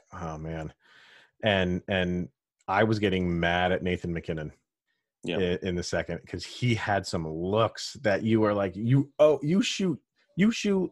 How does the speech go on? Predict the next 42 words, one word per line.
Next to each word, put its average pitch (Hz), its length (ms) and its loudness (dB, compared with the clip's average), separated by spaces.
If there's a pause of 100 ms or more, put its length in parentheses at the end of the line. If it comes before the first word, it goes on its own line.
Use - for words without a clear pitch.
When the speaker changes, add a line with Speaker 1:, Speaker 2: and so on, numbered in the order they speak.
(100)
Speaker 1:
a 127 80 2
shot 135 500 0 (440)
where 127 160 4
you 135 120 6
have 117 140 4
no 139 320 6
business 131 520 4
shooting 127 420 2
them, 92 200 0 (120)
and 110 200 4
then 151 180 4
you 135 120 4
have 113 340 0
a, 90 200 0
a 90 120 -4
look 120 420 0 (540)
that 113 160 2
is 101 200 2
just 104 340 -2
ripe 110 380 2
for 113 120 0
Nathan 107 280 2
MacKinnon, 101 340 0
and 87 80 -2
he 85 80 -4
passed - 440 -6
it." - 160 -14 (640)
Speaker 2:
Yeah. 92 100 -2
Speaker 1:
And 101 80 2
he 127 80 6
was 135 140 4
doing 135 200 6
that 107 140 2
all 98 200 2
the 104 80 0
time 104 260 0
in 95 80 0
the 87 60 -2
second. 82 500 -4
I 92 120 -2
don't 104 200 0
know 92 460 -2